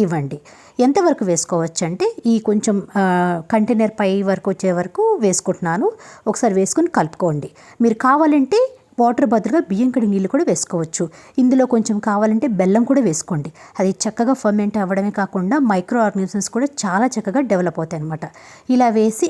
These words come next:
at least ఫైవ్ డేస్ వరకైనా సరే ఫర్మెంట్ చేసుకోవాలి. ఈ మిగిలిన పుచ్చకాయ తొక్కలు ఉన్నాయి కదా, వాటిని ఏం చేస్తానో కూడా వీడియోలోనే చూపిస్తాను చూడండి. ఇలా ఫైవ్ డేస్ తర్వాత కంప్లీట్గా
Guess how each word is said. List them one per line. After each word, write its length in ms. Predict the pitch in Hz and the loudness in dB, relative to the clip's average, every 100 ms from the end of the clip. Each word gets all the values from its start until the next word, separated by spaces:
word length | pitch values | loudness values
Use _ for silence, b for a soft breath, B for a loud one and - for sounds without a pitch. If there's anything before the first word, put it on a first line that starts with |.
| - | -2
at 120 | 196 269 | -2 0
least 220 | 330 - 226 | 0 0 -2
ఫైవ్ 180 | 208 202 214 | 0 0 0
డేస్ 180 | 214 196 | -2 -6
వరకైనా 320 | 202 185 185 | -4 -4 -4
సరే 120 | 262 302 | -4 0
ఫర్మెంట్ 300 | 180 185 180 | 0 -2 -4
చేసుకోవాలి. 560 | 165 - 160 160 175 392 B B B 262 | -4 -4 -4 -2 -2 -4 B B B 2
ఈ 40 | 240 | 4
మిగిలిన 260 | 233 233 294 269 | 4 4 2 0
పుచ్చకాయ 320 | 240 - 220 | -4 -4 -4
తొక్కలు 180 | 208 214 | -2 -2
ఉన్నాయి 160 | 208 202 | -2 -2
కదా, 160 | 208 403 254 | -2 -2 0
వాటిని 260 | 208 208 190 185 | -2 -2 0 2
ఏం 80 | 226 226 | 2 0
చేస్తానో 380 | 180 - 185 170 | -2 -4 -4 -2
కూడా 120 | 285 262 | -2 0
వీడియోలోనే 340 | 185 185 220 - | 0 0 0 -2
చూపిస్తాను 440 | 208 - - 202 339 | -6 -6 -2 -2 0
చూడండి. 360 | 220 160 147 - B B B B _ 277 | -2 -2 -4 -10 B B B B _ 0
ఇలా 120 | 285 285 | 0 2
ఫైవ్ 160 | 240 254 | 2 2
డేస్ 160 | 277 285 196 | 0 0 -2
తర్వాత 360 | 185 175 170 403 - _ _ - | 0 -2 -2 -4 -4 _ _ 0
కంప్లీట్గా 720 | 208 220 254 240 220 233 311 | 0 2 2 2 2 0 0